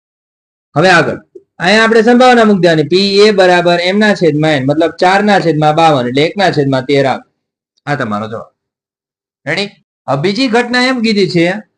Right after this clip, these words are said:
કે એકો ન હોય. હવે એકો ન હોય ને એની સંભાવના આપણે ગોતવાની. તો ચલો, એકો ન હોય એની સંભાવના ગોતીએ તો બાકીના પત્તા કેટલા વધે? તો આપણને ખબર પડે, ટોટલ બાવન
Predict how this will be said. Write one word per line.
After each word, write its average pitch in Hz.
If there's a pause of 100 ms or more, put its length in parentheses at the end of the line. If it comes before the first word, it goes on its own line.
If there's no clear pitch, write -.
(500)
કે 202 (180)
એકો 226
ન 170
હોય. 135 (2000)
હવે 143 (140)
એકો 226
ન 247
હોય 262
ને 233
એની 254
સંભાવના 190
આપણે 156
ગોતવાની. 190 (480)
તો 156
ચલો, 185 (100)
એકો 240
ન 233
હોય 233
એની 226
સંભાવના 220
ગોતીએ 220
તો 180 (160)
બાકીના 220
પત્તા 226
કેટલા 220
વધે? 180
તો 190
આપણને 196
ખબર 196
પડે, 190
ટોટલ 180
બાવન 202